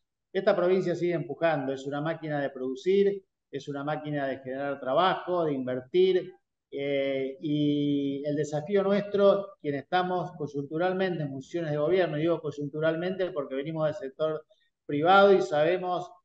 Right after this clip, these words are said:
desde adentro, este, todo lo que eso implica. Por lo tanto, eh, decimos que la mayor, el mayor desafío es estar a la altura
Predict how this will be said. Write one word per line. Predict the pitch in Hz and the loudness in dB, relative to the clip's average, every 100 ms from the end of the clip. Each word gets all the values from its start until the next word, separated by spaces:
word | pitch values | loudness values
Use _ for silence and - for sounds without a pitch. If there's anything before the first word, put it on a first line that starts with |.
| _ | _
desde | 147 147 147 | -2 2 4
adentro, | 156 202 185 151 147 143 143 - | 6 6 4 0 0 0 0 -4
este, | 147 - 135 135 135 135 131 - | -6 -6 -4 -2 0 0 -2 -4
todo | 170 165 | -2 0
lo | 151 | 0
que | 156 | -2
eso | 151 151 | -8 -6
implica. | 139 151 147 131 127 123 - _ _ _ | -8 -6 -6 -4 -4 -6 -8 _ _ _
Por | 147 | 0
lo | 151 151 | 0 2
tanto, | 190 196 196 190 185 175 151 - 165 | 2 2 4 4 6 4 0 -6 -8
eh, | 151 147 143 | -2 0 2
decimos | 151 151 196 190 | 0 0 0 2
que | 170 | 2
la | 160 | 0
mayor, | 156 151 147 185 175 | 0 -2 0 -2 -2
el | 156 | -2
mayor | 165 202 | 0 0
desafío | 180 165 170 196 | 0 0 0 2
es | 170 | 2
estar | - 180 | 2 2
a | 175 | 2
la | 160 | 4
altura | 147 139 208 220 220 214 - | 2 0 0 4 6 4 2